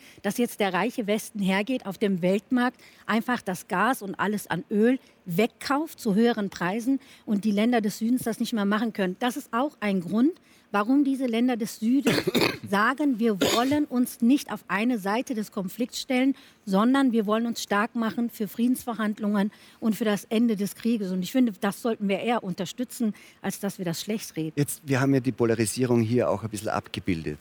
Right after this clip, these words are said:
Speaker 1: Mhm.
Speaker 2: Ähm, wie, wie stehen denn Sie in der Frage Waffenlieferungen, ähm,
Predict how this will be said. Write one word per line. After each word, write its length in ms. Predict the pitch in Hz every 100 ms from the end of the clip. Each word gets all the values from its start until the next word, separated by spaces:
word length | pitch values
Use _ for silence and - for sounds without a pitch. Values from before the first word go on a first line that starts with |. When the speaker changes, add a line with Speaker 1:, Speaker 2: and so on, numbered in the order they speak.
| - -
Speaker 1:
Mhm. 60 | 160
Speaker 2:
Ähm, 440 | 95 87 85 80 - - -
wie, 320 | - - 117 117
wie 140 | 127
stehen 280 | 120 127 123
denn 140 | 123 123
Sie 220 | 156 180
in 60 | -
der 100 | 110
Frage 460 | 101 82 95 98 -
Waffenlieferungen, 1400 | 92 107 - 107 104 101 107 98 98 95 95 92 92 92 - - - _
ähm, 640 | 95 92 90 92 92 90